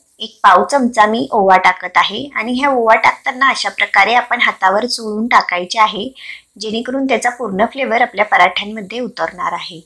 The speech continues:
आणि नंतर त्यात एक चमचा पांढरं तीळ टाकून घेत आहे आणि नंतर चवीनुसार मीठ टाकून घेत आहे. त्याचप्रमाणे एक अर्धी वाटी बारीक कापलेली कोथिंबीर टाकून घेत आहे आणि नंतर एक चमचा मी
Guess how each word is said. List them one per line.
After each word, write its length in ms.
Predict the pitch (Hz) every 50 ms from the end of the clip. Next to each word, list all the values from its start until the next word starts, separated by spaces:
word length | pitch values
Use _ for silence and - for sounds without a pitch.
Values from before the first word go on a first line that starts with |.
| _ _ - - - - - _ _
आणि 240 | 214 214 226 254 269
नंतर 360 | 262 277 285 269 262 233 220 226
त्यात 320 | 226 - 214 202 - - - _
एक 240 | - 214 226 - _ -
चमचा 420 | 294 302 277 254 247 233 214 226 262 - - _ _ _
पांढरं 340 | 226 214 190 185 190 226 233
तीळ 260 | 233 240 277 285 320 311 -
टाकून 340 | - 185 185 - 190 190 190
घेत 260 | 185 190 185 - -
आहे 260 | 151 - - - - - _ _ _ _ _ - - -
आणि 240 | - 226 240 262 294 302
नंतर 380 | 302 311 285 262 240 233 247 262
चवीनुसार 680 | - - 240 190 196 202 202 202 202 - 233 233 233
मीठ 220 | 233 220 202 196 196 _ -
टाकून 280 | 226 233 - 262 247
घेत 300 | 240 220 214 196 196 -
आहे. 220 | 175 175 - 190 - - _ _ _ - - _ _ _ _ -
त्याचप्रमाणे 640 | 202 185 180 - - - 240 247 254 262 254 247 233 240 -
एक 220 | - 220 - -
अर्धी 280 | 220 196 170 180 214 240
वाटी 300 | 269 269 269 - 240 240
बारीक 300 | 214 220 185 170 170 185 - _
कापलेली 400 | - 233 - - 247 240 233 240 247 247
कोथिंबीर 500 | - 190 - - - 190 190 196 214 226 -
टाकून 320 | 247 226 233 - 247 240
घेत 260 | 240 247 254 254 -
आहे 280 | 269 247 220 214 202 233 - - - -
आणि 200 | 226 240 269 285
नंतर 380 | 285 302 285 269 269 233 233 -
एक 300 | - - 220 226 220 _ -
चमचा 380 | - 285 269 262 247 254 233 214
मी 200 | 208 220 262